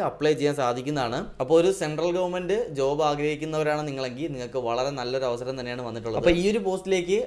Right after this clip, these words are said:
ആർക്കൊക്കെയാണ് അപ്ലൈ ചെയ്യാൻ സാധിക്കുന്നത്, വേണ്ട എഡ്യൂക്കേഷണൽ ക്വാളിഫിക്കേഷൻസ് എന്തൊക്കെയാണ്, അപ്ലൈ ചെയ്യേണ്ട ലാസ്റ്റ് ഡേറ്റ് തുടങ്ങിയ കാര്യങ്ങളൊക്കെ അറിയാനായിട്ട്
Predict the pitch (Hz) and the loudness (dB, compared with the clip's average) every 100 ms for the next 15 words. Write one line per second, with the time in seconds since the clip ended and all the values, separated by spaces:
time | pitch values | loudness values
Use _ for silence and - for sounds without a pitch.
0 | - 139 151 175 170 170 156 - 160 160 | -2 -2 0 0 0 0 0 0 0 2
1 | 151 139 135 135 135 170 226 127 135 143 | 0 -2 -2 -2 2 2 0 0 2 2
2 | 135 127 143 151 151 156 147 135 135 139 | 0 0 -2 -2 -4 -4 0 0 0 -6
3 | 139 151 139 131 131 127 120 180 - 117 | -6 -6 -4 -4 -2 -2 -2 -6 -8 -4
4 | 135 135 135 139 131 123 139 156 131 120 | -2 -2 -2 0 0 0 -2 -2 0 0
5 | 151 175 175 135 139 135 131 135 139 139 | 0 -4 -4 -4 -2 0 0 0 -2 0
6 | 123 131 131 117 160 | 0 0 0 0 0